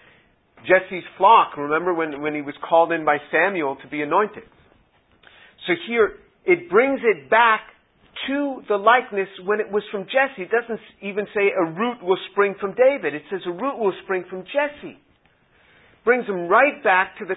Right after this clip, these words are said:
time of real poverty. So riches are not forever. But remember, both, uh, uh, Joseph and Mary are descendants of David from two different children.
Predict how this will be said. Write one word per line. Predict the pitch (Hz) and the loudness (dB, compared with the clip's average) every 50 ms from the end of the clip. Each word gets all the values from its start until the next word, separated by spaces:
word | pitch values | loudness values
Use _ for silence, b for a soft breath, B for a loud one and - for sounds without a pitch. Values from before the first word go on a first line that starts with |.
| - - - | -8 -6 -6
time | 202 208 196 | -6 -4 -4
of | 190 - 165 | -6 -6 -4
real | 175 175 170 175 - - | -4 -4 -4 -6 -6 -2
poverty. | 247 254 302 247 196 143 135 135 135 - | 0 0 0 0 -2 -6 -10 -12 -8 -8
So | 185 | -8
riches | 180 190 262 294 - - 247 202 160 | -6 -6 -8 -8 -8 -8 -10 -6 -4
are | 175 170 | -4 0
not | 165 170 170 170 - - | 2 2 2 2 0 -2
forever. | 202 220 269 311 - 160 - - - B B B B B B B B - | -2 0 2 2 0 -2 -6 -8 -12 B B B B B B B B -2
But | 208 196 | 0 2
remember, | 196 190 202 226 240 233 202 180 165 139 127 | 2 2 2 2 2 2 2 2 0 0 2
both, | - 208 240 254 247 254 - 156 | 4 6 6 6 6 4 -2 -12
uh, | 156 156 160 _ _ _ _ - 151 | -16 -16 -18 _ _ _ _ -6 -4
uh, | 151 - - 151 135 123 113 | -4 -4 -2 -4 -4 -4 -2
Joseph | - 190 226 240 233 - 240 226 226 - - | 2 2 2 2 2 0 -4 -4 -4 -6 -4
and | 175 196 226 247 254 226 202 | -2 -2 -2 -2 -4 -2 -2
Mary | 180 160 151 147 143 143 139 | 0 2 2 2 2 0 -2
are | 139 | -2
descendants | 127 135 131 - - 165 151 143 143 139 139 - | -4 -6 -10 -8 -6 -4 -4 -4 -6 -8 -10 -10
of | 139 123 - | -10 -8 -6
David | 147 127 117 117 127 165 175 B B B B B B | -6 -6 -4 -4 -4 -6 -6 B B B B B B
from | - 170 160 - - - - | -8 -8 -8 -8 -10 -12 -10
two | 233 233 226 170 131 _ _ | -8 -8 -8 -10 -14 _ _
different | - 226 254 254 - - - - - _ _ _ _ _ _ - - | -4 -4 -4 -2 -4 -6 -6 -6 -10 _ _ _ _ _ _ -10 -4
children. | 185 156 127 123 123 135 160 175 | -2 -2 -2 -2 -4 -6 -6 -8